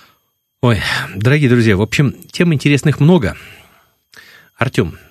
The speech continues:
я очень рад, что мы с вами именно так душевно поговорили, обсудили много, э, таких моментов, э, которые касаются не только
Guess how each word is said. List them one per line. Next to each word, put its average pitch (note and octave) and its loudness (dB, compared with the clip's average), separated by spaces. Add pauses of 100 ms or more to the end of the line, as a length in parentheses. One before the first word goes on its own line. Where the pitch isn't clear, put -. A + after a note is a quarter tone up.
(260)
я A#2+ -4
очень A2+ -4
рад, F3+ -4
что A2+ -4
мы G#2 -4
с - -14
вами A#2 -4
именно A2+ -4
так - -8 (580)
душевно D3 0
поговорили, F#2 -4 (240)
обсудили B2+ -4 (200)
много, A#2+ -2 (640)
э, E2 -10 (500)
таких - -8
моментов, B2 -2
э, - -14 (120)
которые G#2 -2
касаются G#2 -4
не A#2 0
только F#2 -2